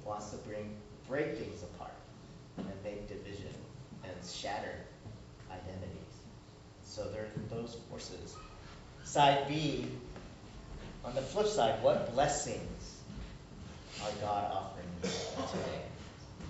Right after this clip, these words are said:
And so we're gonna take some time, the worship team is gonna come and sing a song,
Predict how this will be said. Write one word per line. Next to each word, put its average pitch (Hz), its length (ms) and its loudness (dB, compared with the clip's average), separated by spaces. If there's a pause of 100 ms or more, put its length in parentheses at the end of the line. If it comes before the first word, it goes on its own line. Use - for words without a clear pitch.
(720)
And 117 120 -4
so 123 440 6
we're 147 100 -2
gonna 139 180 2
take 151 180 4
some 143 180 0
time, 143 440 2
the 127 80 2
worship 135 480 2 (320)
team 147 240 -2
is 127 80 -2
gonna 131 300 -2
come 135 220 0
and 123 120 2 (1000)
sing - 420 -4
a 135 80 2
song, 151 500 2